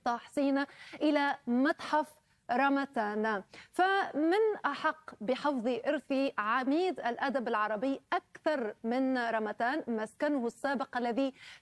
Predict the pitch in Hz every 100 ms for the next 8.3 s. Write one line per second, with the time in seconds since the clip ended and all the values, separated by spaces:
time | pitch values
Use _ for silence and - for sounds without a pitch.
0 | - - 359 415 262 226 - 233 233 220
1 | 220 - 226 302 277 254 233 214 214 262
2 | - - 311 339 339 - _ - 277 349
3 | 381 - 311 226 247 - 240 - 269 -
4 | 262 254 - 214 254 240 208 190 180 220
5 | 208 - - - 269 403 415 415 349 -
6 | 349 320 339 - 277 285 - 254 247 311
7 | 311 311 254 277 285 285 233 233 233 233
8 | 285 285 285